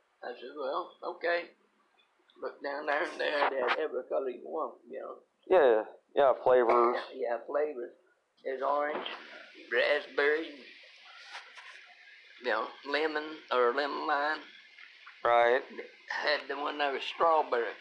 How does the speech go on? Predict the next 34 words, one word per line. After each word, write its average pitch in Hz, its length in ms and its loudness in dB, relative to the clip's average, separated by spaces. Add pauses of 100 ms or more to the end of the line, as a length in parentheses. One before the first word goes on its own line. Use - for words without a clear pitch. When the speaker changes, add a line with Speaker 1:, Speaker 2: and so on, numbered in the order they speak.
(540)
Speaker 2:
Uh-huh. 120 360 4
Speaker 1:
You 127 100 2
know. 120 180 0 (1900)
So 120 160 -4 (920)
I 127 160 -2
said, 131 140 -6
"What 139 160 0
do 147 60 -10
you 160 120 -6
want?" 160 320 0
She 160 140 -8
said, 143 120 0
"I'll 220 140 2
take 185 200 -2
a - 180 -16
strawberry." 165 580 0 (640)
I 151 180 -2
said, 127 140 -4
"Well, 156 320 2
son, 165 280 -2
honey," 202 320 2
I 170 100 -2 (100)
said, 139 200 -10
"what? 160 240 -4 (120)
You 156 160 -8
know 160 140 -2
what? 170 320 0 (580)
I 165 100 -2
don't 185 220 -2
think 175 200 -4
you 143 160 -12
should 151 180 -2
have 123 260 4
that. 117 200 -2